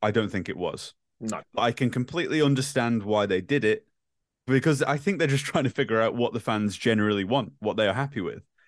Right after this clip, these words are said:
Speaker 1: And I think if they'd red flagged the race, we hadn't had all these incidents at the restart, then everyone would have been like, "That was great. Fantastic. Action-packed race, lots to, lots to enjoy, excitement till the very end." And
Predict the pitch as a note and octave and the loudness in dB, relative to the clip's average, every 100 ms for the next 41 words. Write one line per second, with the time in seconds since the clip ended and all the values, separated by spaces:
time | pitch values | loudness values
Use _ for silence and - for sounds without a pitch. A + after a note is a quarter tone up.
0 | _ _ _ B2 C3+ C3+ D#3+ C#3 B2 B2 | _ _ _ 0 0 0 -2 -2 -2 0
1 | A2+ D3 F3+ - C#3 A2 G#2 F#2+ G#2+ - | 4 2 2 0 0 2 0 0 -2 -10
2 | - G#2+ G#2 D3+ D3+ A2+ B2+ A#2 A2+ A2+ | -6 -4 -2 -2 -2 -2 0 0 0 0
3 | G#2+ A2 - G2+ E2+ G#2 G2+ A2 G#2+ - | 0 -2 -4 -8 -10 -6 -2 -2 -4 -4
4 | D#2+ F#2+ _ _ _ _ A2+ G#2 G#2 _ | -2 -2 _ _ _ _ 0 2 -2 _
5 | _ _ _ C3+ C3 C3 A#2+ A2 G#2+ G2 | _ _ _ -2 2 4 4 4 0 0
6 | G#2 G2+ G2 A#2 F#2+ G#2+ D#3+ G2+ _ _ | -2 0 -2 -2 -4 0 0 0 _ _
7 | _ B2+ A2+ C#3 C#3 - - - _ _ | _ -6 -4 -4 -4 -10 -10 -20 _ _
8 | _ _ - - - B2+ B2 A2 A2 - | _ _ -10 -2 -2 0 -4 -2 -4 0
9 | G#2+ G#2 - - _ _ - B2 A#2 - | 0 0 -4 -12 _ _ -2 0 0 -4
10 | - G#2+ G2+ G2 _ _ _ _ C3 A#2+ | 2 4 4 2 _ _ _ _ -4 -4
11 | - A#2+ A2 G#2+ G2 F#2+ F#2 - C#3 A#2 | 0 0 2 2 2 2 -2 -2 0 0
12 | A2+ A2+ G#2+ G2+ G#2+ G2+ F#2 F2+ F2+ _ | -2 -2 -4 0 2 2 0 -4 -10 _
13 | _ _ _ _ _ _ _ _ B2+ A#2+ | _ _ _ _ _ _ _ _ 0 2